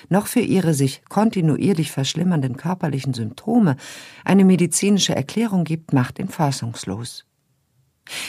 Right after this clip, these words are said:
Er beschließt, der Patientin auf ihrem Weg zu einer gesicherten Diagnose zu helfen und erinnert sich an einen Gastvortrag über seltene Erkrankungen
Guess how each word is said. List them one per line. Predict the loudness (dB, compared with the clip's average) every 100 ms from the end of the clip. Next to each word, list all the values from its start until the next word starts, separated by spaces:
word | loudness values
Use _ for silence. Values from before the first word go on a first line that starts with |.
| -2
Er | 0
beschließt, | 2 0 0 0 0 -4
der |
Patientin | -4 -4 -2 0 0 0 -2
auf | -2
ihrem | -4 -2 -2 2
Weg | 0 -2
zu | -2
einer | 0 0
gesicherten | -2 -2 -2 -4 -6
Diagnose | -6 -6 -6 -6 -6 -10
zu | -10
helfen | -8 -8 -8 -12 -14 -18 -20 -6
und | 0 2
erinnert | 4 4 4 2
sich | 0 0
an | 2
einen | 2 2
Gastvortrag | 0 0 -4 -4 -4 -4 -4 -4 -4
über | 0 0
seltene | 4 4 2 0 -2 0
Erkrankungen | -2 -2 0 0 0 2 2